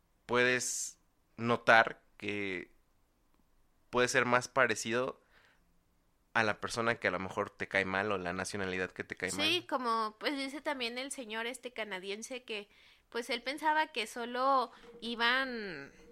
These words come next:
Speaker 2: pues, así a tomarse la foto y ya, pero que terminaban haciéndose amigos.
Speaker 1: Sí, que terminando su sesión de fotos, siempre terminaban, eh, pues, haciendo una amistad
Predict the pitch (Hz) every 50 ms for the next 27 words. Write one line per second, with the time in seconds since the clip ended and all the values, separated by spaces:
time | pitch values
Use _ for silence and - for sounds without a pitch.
0 | - - - _ - - 214 220 254 214 220 - 220 208 208 - 247 254 247 247
1 | 254 - 277 269 233 226 - 233 208 202 226 - - 247 208 202 208 220 220 262
2 | 254 247 226 220 - 175 - - 180 180 185 190 190 196 190 190 196 208 226 233
3 | - - _ - 170 170 - - 180 175 196 214 226 - 240 190 165 165 180 214
4 | 214 214 196 - - - - _ _ - - 127 123 120 117 - - 113 - -
5 | 117 110 120 120 120 127 131 135 143 143 135 - 127 - - 101 - 123 120 123
6 | 127 123 - 131 127 127 - 139 160 - - - - _ _ _ _ _ _ _
7 | _ _ - - - - 139 139 135 131 139 143 - 127 113 107 107 104 107 110
8 | 113 117 120 120 120 120 120 120 117 113 107 104 - - - 107 104 98 95 95
9 | 95 95 95 92 92 95 95 - - - _ _ _ _ - 104 98 101 - 120
10 | 117 120 123 123 123 123 127 123 123 117 101 - - 110 104 104 104